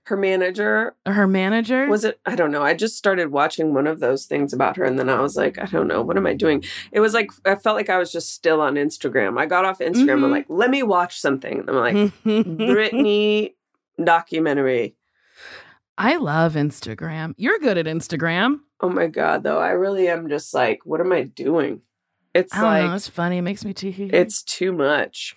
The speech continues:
Speaker 1: <laughs> But it is, like, very addictive. The visual
Speaker 2: Mm-hmm.
Speaker 1: aspect,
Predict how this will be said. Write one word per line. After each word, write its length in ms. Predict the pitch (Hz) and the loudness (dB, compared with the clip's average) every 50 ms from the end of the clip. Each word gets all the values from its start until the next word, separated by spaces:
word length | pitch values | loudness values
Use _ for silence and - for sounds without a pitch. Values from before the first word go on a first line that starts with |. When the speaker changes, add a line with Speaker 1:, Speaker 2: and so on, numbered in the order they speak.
| _ - | _ -4
Speaker 1:
<laughs> 100 | - - | -4 -2
But 260 | 170 165 190 190 190 | -2 -2 -2 0 0
it 140 | 185 185 185 | 0 0 2
is, 220 | 196 202 196 180 | 2 2 0 0
like, 240 | 180 170 170 165 - | 0 0 -2 -2 0
very 320 | - 165 165 170 170 156 139 | 0 0 2 2 2 0 -2
addictive. 520 | 131 151 156 170 - - 143 139 135 - _ - | -2 -2 -2 -2 -2 0 0 0 0 -2 _ -4
The 120 | 147 147 | -4 -4
visual 440 | 139 - - 170 175 165 190 202 208 | -2 -2 -2 -2 0 2 2 2 4
Speaker 2:
Mm-hmm. 100 | 196 185 | 4 4
Speaker 1:
aspect, 560 | 165 131 139 160 - - - - - - - | 2 2 0 -2 -4 -4 -2 -2 -2 -2 -6